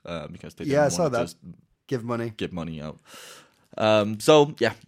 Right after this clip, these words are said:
Speaker 1: that's, that's still kind of up in the air.
Speaker 2: Mm-hmm, mm-hmm.
Speaker 1: Yeah. But, um, yeah, a
Speaker 2: Oh,
Speaker 1: little
Speaker 2: yeah, I saw that. That Denmark was like, uh, the money can possibly give out the money, but it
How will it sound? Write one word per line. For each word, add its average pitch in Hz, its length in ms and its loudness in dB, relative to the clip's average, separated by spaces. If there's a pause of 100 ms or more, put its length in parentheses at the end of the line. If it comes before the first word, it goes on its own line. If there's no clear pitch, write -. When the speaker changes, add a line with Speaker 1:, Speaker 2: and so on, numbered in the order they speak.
Speaker 1:
that's, - 340 -2
that's 117 260 -2
still 95 340 -6
kind 85 200 -12
of 82 60 -12
up 76 140 -12
in 78 60 -16
the 76 140 -14
air. 69 120 -18 (140)
Speaker 2:
Mm-hmm, 110 200 -12
mm-hmm. 101 280 -18
Speaker 1:
Yeah. 78 80 -14 (260)
But, 117 140 0
um, 120 300 0
yeah, 101 80 -12
a 85 40 -10
Speaker 2:
Oh, - 180 -16
Speaker 1:
little 160 160 -2
Speaker 2:
yeah, 185 120 6
I 165 60 4
saw 208 180 -2
that. 139 160 0
That 127 80 -8
Denmark 127 300 -2
was 120 100 -8
like, 110 240 -6 (460)
uh, 113 300 -2 (260)
the 143 80 -10
money 135 240 0
can 123 420 -10 (320)
possibly 160 460 -2
give 143 180 -8
out 143 100 -2
the 135 60 -8
money, 147 140 -2
but 127 160 -2
it - 60 -16